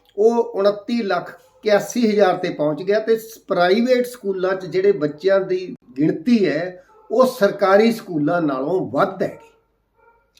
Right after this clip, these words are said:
ਵੱਧ ਗਈ ਹੈ ਪਹਿਲੀ ਵਾਰ। ਜਦ ਕਿ ਸਰਕਾਰੀ ਸਕੂਲਾਂ ਦੀ ਜਿਹੜੀ ਗਿਣਤੀ ਹੈ, ਉਹ ਗਿਣਤੀ ਹੈਗੀ ਹੈ ਉੱਨੀ ਹਜ਼ਾਰ ਦੋ ਸੌ ਬਿਆਲੀ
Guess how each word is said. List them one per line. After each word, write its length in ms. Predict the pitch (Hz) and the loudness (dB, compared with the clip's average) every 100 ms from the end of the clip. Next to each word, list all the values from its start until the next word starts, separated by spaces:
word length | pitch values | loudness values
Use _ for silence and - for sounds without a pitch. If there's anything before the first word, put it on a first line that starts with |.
| - | -6
ਵੱਧ 220 | 156 220 | -2 0
ਗਈ 240 | 208 175 185 | 0 0 0
ਹੈ 60 | |
ਪਹਿਲੀ 320 | 175 175 202 | 0 -2 -2
ਵਾਰ। 320 | 156 117 - - _ _ _ _ _ - | -2 -6 -10 -20 _ _ _ _ _ -4
ਜਦ 220 | 170 190 | 0 0
ਕਿ 140 | - | 0
ਸਰਕਾਰੀ 520 | 247 196 190 233 226 226 | 0 0 0 0 0 0
ਸਕੂਲਾਂ 400 | - 233 220 240 | -2 -4 0 0
ਦੀ 100 | 240 | 0
ਜਿਹੜੀ 320 | 254 254 151 | -2 -2 0
ਗਿਣਤੀ 500 | 175 - 254 233 165 | 0 0 4 6 6
ਹੈ, 180 | 117 - - - - - _ _ _ _ _ _ _ _ _ _ _ | 2 -6 -20 -20 -20 -20 _ _ _ _ _ _ _ _ _ _ _
ਉਹ 240 | 196 240 208 | 4 4 6
ਗਿਣਤੀ 600 | 202 190 226 226 226 - _ _ - | 4 2 -2 -2 -4 -10 _ _ -4
ਹੈਗੀ 320 | 175 226 220 | 0 2 2
ਹੈ 300 | 170 175 185 - _ - 208 | 2 0 -6 -14 _ -12 -2
ਉੱਨੀ 260 | 226 240 | 2 4
ਹਜ਼ਾਰ 380 | 226 190 175 190 | 6 6 6 6
ਦੋ 220 | 165 175 | 2 -2
ਸੌ 200 | 175 180 | -2 -4
ਬਿਆਲੀ 440 | 160 143 143 135 | -4 -2 -2 -2